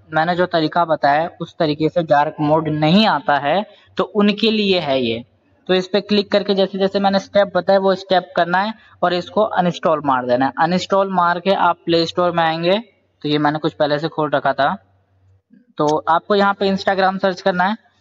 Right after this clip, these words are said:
जैसे ही आप Instagram search करेंगे एकदम latest version आपके पास आएगा ये वाला। बीच में कुछ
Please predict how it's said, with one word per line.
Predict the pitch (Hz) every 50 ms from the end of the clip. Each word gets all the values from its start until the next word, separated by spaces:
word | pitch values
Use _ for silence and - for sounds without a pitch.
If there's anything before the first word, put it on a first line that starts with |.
| _ _ _ _ _ -
जैसे | 156 160 160 - 202
ही | 202
आप | 202 202 208
Instagram | 196 196 - 202 196 185 190 190 190 190
search | - 190 185 -
करेंगे | - 190 180 180 180 202 214 185 - -
एकदम | 185 180 175 170 208 202 202 185 170
latest | 170 170 170 170 196 196 190 - - 175
version | 160 165 165 160 180 180 170
आपके | 156 156 - - 170 -
पास | 151 147 147 143 - 156
आएगा | 143 131 131 147 165 - - -
ये | 147 139
वाला। | 127 127 123 120 120 123 127 _ _ _ _ _ _ _ _ _ _ _ _ _ _ -
बीच | - 147 175 202 190 214
में | 233 220
कुछ | 233 240 220